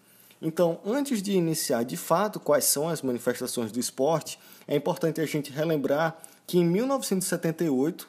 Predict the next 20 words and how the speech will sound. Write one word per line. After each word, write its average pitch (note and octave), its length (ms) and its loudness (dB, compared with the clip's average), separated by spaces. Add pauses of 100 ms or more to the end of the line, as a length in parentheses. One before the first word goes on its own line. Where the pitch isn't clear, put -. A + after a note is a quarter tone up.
(160)
a C#3 100 2
unesco C3+ 420 0
publica C3 540 0
a C#3+ 100 2
Carta G3 400 -2
Internacional C#3 680 0
de A2+ 80 -2
Educação A#2 420 0
Física A#2+ 320 -2
e D3+ 60 2
Esporte, E3 560 -2 (420)
onde D3 220 0
nessa G3 320 -2
carta D#3+ 640 0
ela B2+ 160 0
estabelece C3+ 640 0
que C3 60 0
a B2 40 4
atividade D3+ 560 0
física A#2 540 -2